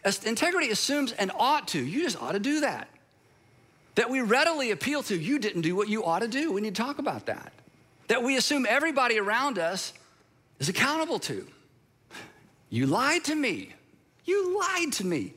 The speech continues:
Implication, even though we've never discussed the pros and cons of lying, I just assumed you know you're not supposed to lie.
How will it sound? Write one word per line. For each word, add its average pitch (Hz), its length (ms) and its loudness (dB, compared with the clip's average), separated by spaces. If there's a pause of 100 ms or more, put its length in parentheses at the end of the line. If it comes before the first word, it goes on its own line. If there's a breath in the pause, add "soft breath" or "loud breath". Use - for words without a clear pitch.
(160)
Implication, 170 640 0
even 151 200 0
though 139 100 2
we've 127 240 0
never 131 220 0
discussed 113 400 -2
the 120 80 -4
pros 120 240 -2
and 117 120 -4
cons 123 260 -2
of 117 100 -2
lying, 151 320 0
I 190 100 2
just 190 220 -4
assumed 175 400 -4
you 156 120 0
know 180 260 2
you're 143 120 -2
not 151 160 0
supposed 135 320 -4
to 123 60 0
lie. 170 540 -2